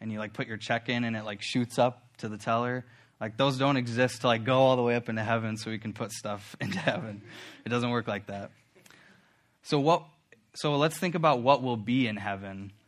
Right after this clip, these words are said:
And I don't wanna get into some crazy tangent about heaven today, but we know for sure that God will be there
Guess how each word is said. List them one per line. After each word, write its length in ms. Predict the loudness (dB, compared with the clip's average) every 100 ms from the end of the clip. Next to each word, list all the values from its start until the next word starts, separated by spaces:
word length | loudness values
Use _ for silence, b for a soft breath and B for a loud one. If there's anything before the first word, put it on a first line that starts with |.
| _ _ _
And 120 | 0 4
I 60 |
don't 100 | 6
wanna 160 | 6 4
get 140 | 2
into 140 | 0 -2
some 180 | -4
crazy 300 | 0 0 0
tangent 360 | -2 -2 -2 0
about 200 | 0 2
heaven 220 | 0 -2
today, 360 | -4 2 2 2
but 380 | 2 2 2 0 B B B -20 -4
we 140 | 2
know 180 | 4 2
for 160 | 0 -4
sure 240 | 2 2
that 240 | 2 -2
God 280 | 4 6 6
will 100 | 6
be 180 | 0 0
there 380 | 0 0 -2